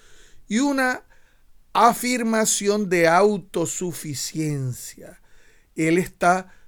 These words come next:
confirmando la opresión. La negativa de dejar ir al pueblo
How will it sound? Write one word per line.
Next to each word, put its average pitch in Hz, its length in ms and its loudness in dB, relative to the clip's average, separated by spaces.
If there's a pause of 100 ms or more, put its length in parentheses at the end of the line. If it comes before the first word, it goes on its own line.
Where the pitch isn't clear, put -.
(140)
confirmando 170 1400 0
la 151 320 2
opresión. 151 880 -2 (480)
La 165 160 2
negativa 180 640 4
de 214 160 10
dejar 214 540 0
ir 254 360 -2
al 185 240 2
pueblo 185 640 6